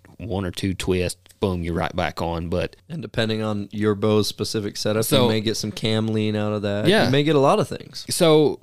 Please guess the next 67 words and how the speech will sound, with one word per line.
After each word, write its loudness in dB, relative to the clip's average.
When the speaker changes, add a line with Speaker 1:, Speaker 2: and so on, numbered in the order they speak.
Speaker 1:
get 0
that 0
done 0
early 4
in 0
the 2
year 0
and -2
shoot 4
it -4
through 2
the -2
summertime. 0
Get -2
that 2
string 0
shot 0
in. 0
Speaker 2:
If -4
you're -4
gonna -2
go 0
with 0
a -2
new -2
sight, -4
Speaker 1:
Yeah. 0
Speaker 2:
gonna 0
go 4
with 2
a -2
new -2
rest, -2
gonna 2
go 4
with 0
a -2
new -2
shaft -2
Speaker 1:
Yep. 4
Speaker 2:
weight 2
or 2
spine, -2
Speaker 1:
Well, 2
Speaker 2:
get 0
that 2
done 4
and 0
make 2
Speaker 1:
and 0
Speaker 2:
sure 0
it's -4
working. -10
Speaker 1:
And -2
if 0
you 6
wait, 2
even -2
if 0
you 0
think, -2
"Okay, 0
I'm -2
getting -2
ahead -2
of -6
it, -12